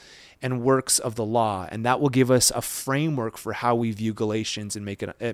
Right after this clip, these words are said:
kind of make it applicable and understandable for us. The reality is, is that every time a biblical writer in the New Testament talks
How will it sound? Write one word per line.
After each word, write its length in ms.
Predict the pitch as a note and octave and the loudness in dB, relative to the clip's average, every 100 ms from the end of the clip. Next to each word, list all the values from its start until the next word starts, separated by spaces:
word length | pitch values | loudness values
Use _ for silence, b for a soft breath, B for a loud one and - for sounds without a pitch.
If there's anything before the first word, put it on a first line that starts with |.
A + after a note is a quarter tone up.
| - | -6
kind 180 | - A#2 | -8 -8
of 60 | B B | B B
make 180 | C3+ C3+ | -2 0
it 60 | |
applicable 640 | A#2+ - G3 - A#2 A2 G#2+ | -2 -2 -4 -4 -2 -2 -4
and 100 | G#2 | -6
understandable 680 | A2+ A2 - A2 A2 G2+ F2+ | -6 -4 -4 -4 -4 -6 -8
for 240 | - B1+ | -10 -10
us. 320 | - - - B B B B B B B - | -8 -6 -6 B B B B B B B -4
The 80 | |
reality 420 | C#3 F3 A3+ G#3 C#3 | 4 6 8 6 4
is, 120 | B2+ | 2
is 80 | B2+ | 0
that 120 | C3 | 2
every 280 | D#3 F#3 A3 | 0 0 -2
time 460 | - - D#3+ D3+ C#3+ | -4 -2 0 0 -2
a 80 | |
biblical 540 | A#2+ C3 C#3 E3 - C#3+ | -2 -2 -2 -4 -2 0
writer 360 | B2+ A#2+ A2 | 0 0 -2
in 220 | G#2 A#2+ C#3 | -4 -4 -2
the 60 | |
New 160 | D3 D3 | -2 -2
Testament 640 | - B2+ - G#2+ G#2 - | -2 -2 -2 -2 -8 -8
talks 440 | - - E3 - | -4 2 2 2